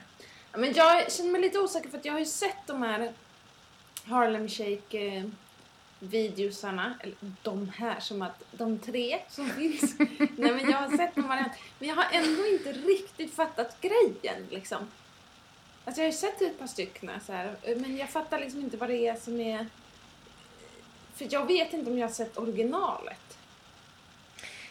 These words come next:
Speaker 2: Nej. Nej, men sen, det blir väl en utveckling. Du kan ju utveckla det, men ha den i åtanke,
Speaker 1: Ja.
Speaker 2: liksom.
Speaker 1: Okej.
Speaker 2: Det, det det handlar om är väl att sätta på musik och bara störtdigga till musiken.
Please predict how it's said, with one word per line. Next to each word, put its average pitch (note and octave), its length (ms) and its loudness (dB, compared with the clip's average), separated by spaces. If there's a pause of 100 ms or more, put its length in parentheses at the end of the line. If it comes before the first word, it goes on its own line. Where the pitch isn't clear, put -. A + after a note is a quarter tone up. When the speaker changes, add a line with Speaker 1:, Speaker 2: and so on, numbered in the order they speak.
(120)
Speaker 2:
Nej. A3+ 580 6 (500)
Nej, G#3 120 0
men G#3 140 2
sen, A3 380 4
det G#3+ 120 0
blir A#3 140 6
väl B3+ 120 6
en B3 140 8
utveckling. A3 640 2
Du F#3+ 120 2
kan C#4 140 4
ju C4+ 60 6
utveckla A#3 560 4
det, G3 120 4
men F#3+ 260 2
ha F#3+ 280 4
den F3+ 240 2
i F3+ 100 2
åtanke, G3+ 500 2 (120)
Speaker 1:
Ja. F3+ 80 -8 (120)
Speaker 2:
liksom. - 180 -8 (460)
Speaker 1:
Okej. A#3 260 6
Speaker 2:
Det, A3+ 140 0
det G#3 60 8
det G#3 60 8
handlar G#3+ 460 8
om G#3+ 140 10
är G3 140 8
väl F#3+ 160 4
att F#3+ 280 2
sätta G#3+ 180 0
på B3 200 4
musik G#3+ 420 4 (120)
och G#3+ 100 0
bara F#3+ 200 0
störtdigga A3 1160 -2
till G3 180 -4
musiken. F#3+ 720 -2